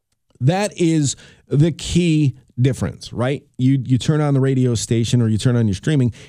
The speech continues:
In between songs, you get this guy that comes on there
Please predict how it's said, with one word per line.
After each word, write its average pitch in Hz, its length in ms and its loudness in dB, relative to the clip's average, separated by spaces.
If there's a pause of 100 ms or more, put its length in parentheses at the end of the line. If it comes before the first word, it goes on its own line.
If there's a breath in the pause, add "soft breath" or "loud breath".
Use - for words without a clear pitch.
In 175 100 2
between 156 320 2
songs, 165 460 0
you 160 80 2
get 147 160 0
this 147 160 0
guy 160 160 0
that 139 160 -2
comes 123 200 2
on 120 220 2
there 117 220 2